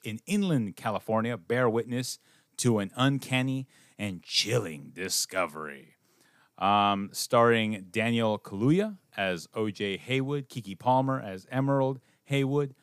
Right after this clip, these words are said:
You have Brandon Perea as Angel Torres, Michael Wincott as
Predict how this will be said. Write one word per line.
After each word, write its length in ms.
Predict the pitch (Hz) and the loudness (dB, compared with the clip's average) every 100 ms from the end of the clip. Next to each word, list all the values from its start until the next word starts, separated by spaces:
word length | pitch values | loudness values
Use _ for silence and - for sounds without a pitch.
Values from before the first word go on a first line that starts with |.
| _ - | _ -6
You 120 | 104 | -4
have 120 | 85 | -2
Brandon 420 | 95 113 113 107 | 0 0 0 -4
Perea 420 | - 110 135 151 147 _ _ _ - | -6 -2 0 -2 -4 _ _ _ -6
as 340 | 101 95 85 - | -2 -2 -2 -6
Angel 300 | 120 117 101 | -4 -2 -4
Torres, 680 | - 117 127 131 131 120 - _ | -4 2 4 2 0 -6 -14 _
Michael 400 | 104 117 117 98 | -4 -2 0 -2
Wincott 540 | 101 123 123 135 131 - _ _ _ _ - | 0 -2 0 0 0 -2 _ _ _ _ -8
as 260 | 101 95 | -4 -4